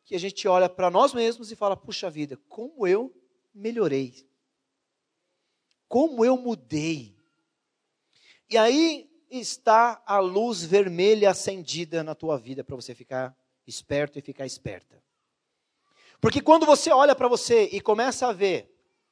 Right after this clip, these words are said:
de fato, que você é uma pessoa boa, que você é uma pessoa esforçada nas questões da igreja, nas questões religiosas e espirituais, esse é o grande perigo. Porque você começa a se apoiar naquilo que você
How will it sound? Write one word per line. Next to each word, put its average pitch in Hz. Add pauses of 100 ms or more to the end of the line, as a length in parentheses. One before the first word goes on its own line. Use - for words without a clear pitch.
(280)
de 165
fato, 202
que -
você 185
é 214
uma 208
pessoa 185
boa, 196 (840)
que -
você 165
é 208
uma 214
pessoa 208
esforçada 180
nas 143
questões 170
da 139
igreja, 160
nas 139
questões 156 (400)
religiosas 170
e 160
espirituais, 156 (560)
esse 277
é -
o 381
grande 311
perigo. 247 (800)
Porque 226
você 285
começa 285
a -
se -
apoiar 254
naquilo 254
que 269
você 247